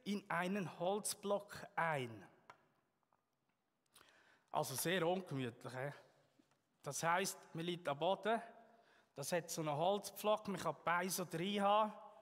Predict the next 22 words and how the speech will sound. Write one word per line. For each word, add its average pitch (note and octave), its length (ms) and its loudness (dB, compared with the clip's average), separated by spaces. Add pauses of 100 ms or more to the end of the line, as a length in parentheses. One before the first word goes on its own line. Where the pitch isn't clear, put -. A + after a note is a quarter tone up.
(160)
und D#3+ 220 -8
die - 60 -4
Hände, F3 320 2 (440)
und - 140 -8
davor F3 280 2
oben F3 160 0
kommt F3 240 -2
der D3 80 -6
zweite F#3+ 500 0
Block G3 320 2
und E3+ 160 -6
dann D#3+ 120 -4
bist D#3 200 -2
du D3 60 0
einfach - 300 -6
so C3 400 -6
am C3+ 160 -6
Boden, A#2 360 -8 (500)
am C3 180 -8
kalten B2+ 520 -4
Boden B2+ 360 -6
festgenagelt. A2 800 -10